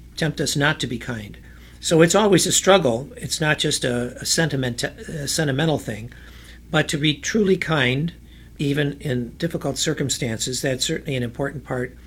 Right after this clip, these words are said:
of living, uh, the love of neighbor that Christ, uh, commanded of us.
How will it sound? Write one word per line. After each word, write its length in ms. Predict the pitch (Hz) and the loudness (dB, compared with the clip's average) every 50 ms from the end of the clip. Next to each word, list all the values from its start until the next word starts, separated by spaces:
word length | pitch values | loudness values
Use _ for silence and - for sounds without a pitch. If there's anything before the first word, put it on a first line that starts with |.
| - - - - - - - | -20 -20 -20 -20 -14 -8 -6
of 180 | 143 135 127 | -4 -2 0
living, 480 | 147 160 147 147 127 120 123 131 135 - - - - - - | 0 0 0 0 0 -2 -2 -4 -8 -12 -16 -20 -20 -14 -10
uh, 240 | 139 135 123 123 | -6 -4 -4 -4
the 120 | 120 123 123 | -2 -2 -2
love 200 | 123 131 135 135 | 0 0 0 -2
of 140 | 131 127 131 | -4 -4 -4
neighbor 360 | 135 131 131 123 127 120 113 | -2 -2 -2 -2 -2 -4 -4
that 260 | 117 117 113 117 - | -4 -6 -8 -8 -8
Christ, 540 | - - 127 120 120 - - - - - - | -6 -4 -2 -2 -2 -4 -4 -8 -10 -10 -6
uh, 200 | 151 127 120 113 113 | -6 -6 -6 -6 -6
commanded 420 | - 127 123 123 123 120 123 113 101 | -6 -4 -4 -4 -4 -4 -6 -6 -8
of 100 | 104 120 | -10 -12
us. 300 | 120 120 - - - | -12 -8 -8 -8 -8